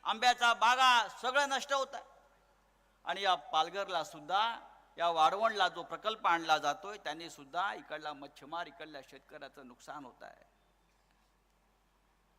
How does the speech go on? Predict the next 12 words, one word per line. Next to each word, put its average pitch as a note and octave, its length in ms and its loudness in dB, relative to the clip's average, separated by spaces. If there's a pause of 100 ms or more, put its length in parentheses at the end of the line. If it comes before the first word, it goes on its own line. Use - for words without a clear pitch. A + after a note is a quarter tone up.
(240)
मोदी B3+ 280 2
आणि D#4 300 8
शहा C#4 300 8
हेच C#4 240 6
विनाशकारी D#4+ 580 6
आहेत, C4 160 6 (2750)
मोदी B3+ 300 2
आणि D#4+ 320 8
शहा D4 300 8
हेच C#4+ 280 6
विष C4+ 380 6
आहे F4 280 10